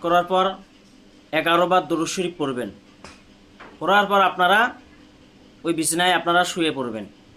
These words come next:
এরকমভাবে একাধারে আপনাকে চল্লিশ দিন আমল করতে হবে।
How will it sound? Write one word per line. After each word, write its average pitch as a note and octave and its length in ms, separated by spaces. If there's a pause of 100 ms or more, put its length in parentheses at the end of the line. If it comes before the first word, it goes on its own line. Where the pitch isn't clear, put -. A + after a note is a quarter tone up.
(520)
এরকমভাবে F#3+ 640 (160)
একাধারে F3+ 580
আপনাকে E3+ 560
চল্লিশ F3+ 520
দিন F3 160
আমল D3 240
করতে B2+ 260
হবে। G#2+ 220